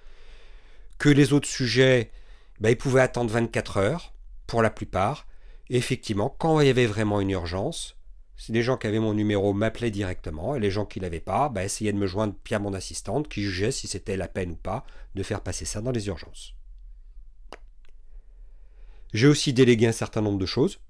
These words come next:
J'ai revu un certain nombre de besoins. J'ai dit à mon associé, pour les ressources, tout ce qui est ressources, euh, opérationnelles, puisqu'à l'époque, notre répartition, c'était ça, t'es directeur des opérations, tu es, euh, en charge des ressources opérationnelles. Pour tout ce qui est ressources opérationnelles, notamment junior, euh, ou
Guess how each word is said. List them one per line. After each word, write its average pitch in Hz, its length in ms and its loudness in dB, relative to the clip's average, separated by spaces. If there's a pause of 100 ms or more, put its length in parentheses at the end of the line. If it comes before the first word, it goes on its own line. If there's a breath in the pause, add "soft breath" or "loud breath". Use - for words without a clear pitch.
(580)
J'ai 104 180 4
revu 123 440 6
un 113 60 2
certain - 320 -4
nombre 104 180 0
de 101 80 0
besoins. 101 540 0
J'ai - 120 -8
dit 101 120 -4
à - 20 -2
mon 101 120 -4
associé, 101 420 -4
pour 131 180 -2
les 123 80 2
ressources, 117 400 0
tout - 80 -8
ce - 100 -6
qui - 60 -2
est 120 40 0
ressources, 110 500 -4
euh, 92 220 -6 (120)
opérationnelles, 123 640 -2
puisqu'à - 240 -12
l'époque, 92 340 -8
notre - 140 -12
répartition, - 500 -10
c'était - 160 -14
ça, - 220 -12
t'es - 160 -10
directeur 95 340 -8
des 87 80 -10
opérations, 87 480 -10 (380 loud breath)
tu - 140 -4
es, 101 280 -2
euh, 87 60 -8 (400)
en 101 80 -8
charge 101 240 -4
des 95 80 -4
ressources 87 300 -8
opérationnelles. 82 580 -10 (480 loud breath)
Pour - 160 -2
tout 151 100 0
ce - 80 -4
qui - 80 2
est 127 40 4
ressources 113 400 -2
opérationnelles, 104 920 0
notamment 98 540 -2
junior, 98 880 2
euh, 85 180 -8
ou 90 220 -12